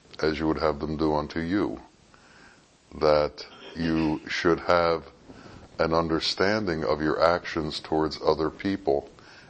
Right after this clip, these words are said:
and in that understanding, it comes from how you would expect to be treated. Uh, the problem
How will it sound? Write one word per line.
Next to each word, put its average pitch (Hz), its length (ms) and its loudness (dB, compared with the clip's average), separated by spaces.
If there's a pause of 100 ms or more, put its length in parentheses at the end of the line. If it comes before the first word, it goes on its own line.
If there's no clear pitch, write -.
(100)
and 78 220 0
in 95 200 0
that 90 160 4
understanding, 80 1080 -2
it 78 220 -6
comes 87 460 0 (220)
from 69 380 0 (1800)
how 76 340 4
you 78 200 -2
would 78 120 0
expect - 640 -4
to - 100 -10
be 78 160 -6
treated. 101 460 -6 (1400)
Uh, 80 540 2 (1040)
the 82 120 0
problem 101 680 6